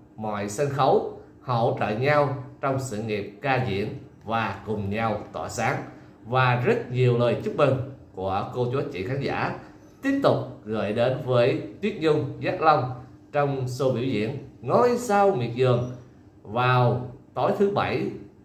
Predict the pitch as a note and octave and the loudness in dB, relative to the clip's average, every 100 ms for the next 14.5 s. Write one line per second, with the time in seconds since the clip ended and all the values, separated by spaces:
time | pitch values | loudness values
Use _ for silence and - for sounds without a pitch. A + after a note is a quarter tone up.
0 | - - A#2+ A#2+ A#2 G#2 G2+ - - C3 | -20 -12 -4 0 0 -2 -4 -10 -16 -8
1 | D#3 D#3+ D3+ C#3+ A#2 B2 E3+ E3+ D#3 D3+ | -4 -2 -2 -2 0 0 0 -4 -4 -2
2 | F3+ D#3+ G#2 - - - - - - - | 2 4 2 -4 -14 -20 -20 -20 -20 -20
3 | - - - D#3 D#3 D3+ G#3 A3 G3 F#3+ | -20 -20 -2 2 4 4 0 6 6 6
4 | - - G#2+ A#2+ A#2+ G#2 B2+ C3 D#3 F3 | 0 -8 -8 -4 -2 0 -2 -2 0 0
5 | G#3 G3+ G3+ F#3+ F#3 G2 F#2+ E3+ G3 - | 0 -4 -2 0 0 -2 -2 -2 -4 -8
6 | - - A#2 A2+ - D3 D3+ C3+ A2+ G#2+ | -20 -4 -2 0 0 0 0 0 0 2
7 | C3+ C3+ A#2+ A#2+ D3 D#3+ B2+ - - A2+ | 0 2 0 4 4 4 0 -8 -6 -6
8 | A2+ A2 G#2+ - - - - G#2 A#2+ A#2 | -2 -2 -2 -6 -16 -20 -10 -2 0 2
9 | A#2 A2 - - - - - D3+ D3 C3+ | 0 -2 -6 -16 -20 -14 -2 0 0 0
10 | A#2+ G#2+ G2 - - - - - - A#2+ | 0 0 -2 -6 -14 -20 -20 -20 -12 -2
11 | D#3 A3+ C#4 A3 A3 - - - - _ | 4 4 6 6 6 4 -6 -14 -20 _
12 | G#3 - C3 A2 G#2 A2 G#2+ G2+ F#2 F#2 | -6 -2 -2 0 -2 -4 -4 -4 -6 -10
13 | - - - A#2+ A2 A2 E3+ - - F#2+ | -20 -20 -10 -4 0 0 0 -2 -4 -4
14 | G2 C3+ B2 - | -4 -4 -4 -6